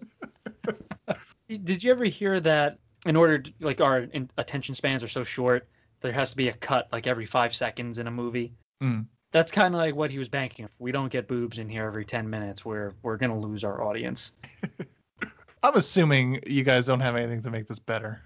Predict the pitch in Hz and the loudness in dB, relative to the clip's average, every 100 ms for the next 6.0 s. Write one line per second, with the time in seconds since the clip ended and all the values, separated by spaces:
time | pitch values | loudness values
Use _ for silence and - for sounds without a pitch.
0 | - 139 135 131 127 135 127 120 127 190 | -8 -4 -2 -2 6 6 6 2 -2 -2
1 | - 139 - 147 143 151 147 143 - - | -2 -2 -2 -4 -4 -6 -6 -6 -10 -14
2 | - - 247 269 277 220 240 208 185 _ | -4 2 6 6 6 4 6 6 2 _
3 | - 190 185 170 160 156 - 147 139 120 | -14 -4 2 4 4 2 -4 -10 -8 -8
4 | 110 110 - _ - - 127 127 131 - | -8 -10 -14 _ -14 -4 0 2 2 2
5 | - 196 185 - - 392 170 165 156 | 4 4 4 4 6 4 4 -2 -6